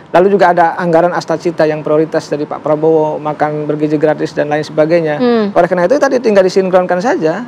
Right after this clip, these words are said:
Speaker 1: apakah betul uangnya ada atau tidak, jangan terburu-buru juga, pelan-pelan. Ketika misalkan presidennya sudah ya, presiden dulu sebagai simbol, menggunakan
Speaker 2: Hmm.
Speaker 1: itu. Nah, artinya kalau menteri ya bisa menyusul atau kapan tepat waktunya,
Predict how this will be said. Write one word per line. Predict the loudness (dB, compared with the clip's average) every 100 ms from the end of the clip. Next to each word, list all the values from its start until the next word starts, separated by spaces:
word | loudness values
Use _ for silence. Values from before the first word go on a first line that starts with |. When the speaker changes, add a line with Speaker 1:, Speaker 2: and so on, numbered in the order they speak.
| -8
Speaker 1:
apakah | -6 0 0
betul | 0 -2 0 2
uangnya | 0 0 -4 -4
ada | -2 -2
atau | 0 -4
tidak, | -4 -2 -2 -2 -6 -16 0
jangan | 0 2
terburu-buru | 0 0 2 2 2 2 4 4
juga, | 4 4 4 0
pelan-pelan. | -2 0 0 0 0 0 -2 -6
Ketika | -2 -2 0
misalkan | 0 -2
presidennya | -2 -2 2 0 0 -2
sudah | -2 0
ya, | 2 0 -4 -18 -20 -20 -14
presiden | -2 -2 2 2
dulu | 4 2
sebagai | 2 -2
simbol, | 0 -2 -4 -6 -8 -14 -20 -20 -6
menggunakan | 0 2 2 2 0
Speaker 2:
Hmm. | 0
Speaker 1:
itu. | -2 -4 -4 -6 -6 0
Nah, | 2 2
artinya | 0
kalau | 2 2 2
menteri | -2 0 4
ya | 4
bisa | 2 0 0 -2 -10 -20 -12
menyusul | 0 2 2 2 4 4
atau | 2 -2 0
kapan | 0 0 -4
tepat | -2 -2 0
waktunya, | -2 -2 -4 -2 -4